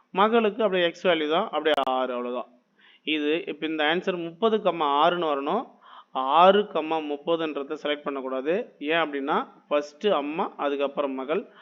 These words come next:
அப்ப அம்மாவுடைய வயசு முப்பது, மகளுடைய வயசு ஆறு. ஆனா ஏ ஆப்ஷன்ல பாத்தீங்கன்னா ஆறு முப்பதுன்னு கொடுத்துருப்பாங்க. நம்ம அதை போய்,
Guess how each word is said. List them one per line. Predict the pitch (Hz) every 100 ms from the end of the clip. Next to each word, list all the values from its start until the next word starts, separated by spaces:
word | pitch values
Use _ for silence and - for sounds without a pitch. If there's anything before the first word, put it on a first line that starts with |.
| - -
அப்ப | - 143 131
அம்மாவுடைய | 160 180 160
வயசு | 143 147 147
முப்பது, | 135 131 147 135 135 135 131
மகளுடைய | 139 160 151
வயசு | 135 135 147
ஆறு. | 135 131 127 127
ஆனா | 123 147
ஏ | 151
ஆப்ஷன்ல | 170 156 - 143
பாத்தீங்கன்னா | 135 143 165
ஆறு | 139 151 170
முப்பதுன்னு | 160 151 156 143
கொடுத்துருப்பாங்க. | 143 147 143 139 160
நம்ம | 151 143
அதை | 139 139
போய், | 147 151 220 -